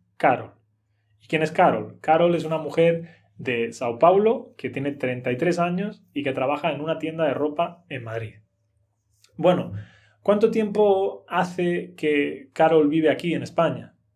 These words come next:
Pues hace diecinueve años que vive en España.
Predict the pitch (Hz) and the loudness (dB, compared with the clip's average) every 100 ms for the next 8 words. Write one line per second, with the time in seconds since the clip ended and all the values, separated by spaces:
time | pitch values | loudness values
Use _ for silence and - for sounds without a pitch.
0 | _ _ 127 - 147 160 180 139 143 147 | _ _ -8 -2 -2 -2 -4 0 0 0
1 | 131 143 165 156 165 175 180 - _ 131 | -6 -4 0 0 0 -4 -4 -8 _ -4
2 | 127 147 151 147 - - 120 113 - 123 | 0 0 0 -2 -12 -14 -14 -8 -2 -2
3 | - - | -4 -20